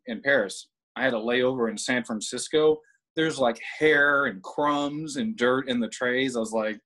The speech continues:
"You know for sure this hasn't been cleaned." And with everything going on, like, se-, like,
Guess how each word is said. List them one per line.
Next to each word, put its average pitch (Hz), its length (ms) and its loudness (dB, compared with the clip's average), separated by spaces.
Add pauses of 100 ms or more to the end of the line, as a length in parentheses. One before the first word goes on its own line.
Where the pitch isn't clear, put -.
(800)
"You 131 220 -6
know 185 160 4
for 147 180 -4
sure 175 220 0
this 135 160 -2
hasn't 120 300 0
been 110 180 -2
cleaned." 101 540 -4 (200)
And 104 380 -6
with 202 220 -8
everything 160 480 0
going 143 340 0
on, 208 540 2 (640)
like, 110 260 0
se-, 147 340 -4
like, 135 220 0